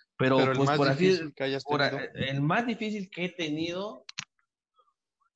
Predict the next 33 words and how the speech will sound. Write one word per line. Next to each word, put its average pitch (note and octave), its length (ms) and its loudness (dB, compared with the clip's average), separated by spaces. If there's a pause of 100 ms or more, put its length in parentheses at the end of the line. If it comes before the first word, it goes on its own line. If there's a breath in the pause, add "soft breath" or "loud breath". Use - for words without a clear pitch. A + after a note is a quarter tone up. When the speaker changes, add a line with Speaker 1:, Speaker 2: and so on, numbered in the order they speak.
(560)
Speaker 1:
pues, C#3+ 160 0
yo G#3 120 2
creo B3+ 240 0
que B3 100 2
es A#3+ 100 2
el G3 160 4
día F#3 220 4
del G3+ 160 2
debut, D#3+ 380 -2
¿no? G#3 260 -6 (240)
Para, C3 360 -8
bueno, D#3 320 0
o - 60 -12
sea, C3 120 -6
en B2+ 80 -4
mi B2+ 120 -4
caso, A#3 560 -2
este, A2+ 840 -6 (560)
lo-, B2 260 -4
los, B2 420 -4 (120)
los C3 180 -6
dos F3+ 200 2
debuts, C#3+ 360 0
por A#2+ 180 -8
ejemplo, B2 300 -2
el A#2 220 -4
debut C#3 320 -2
como C#3+ 180 -4
luchador B2+ 600 0 (340)
normal, B2+ 520 -2
por C#3 120 -2
así C3 180 0
decirlo, D#3+ 520 -2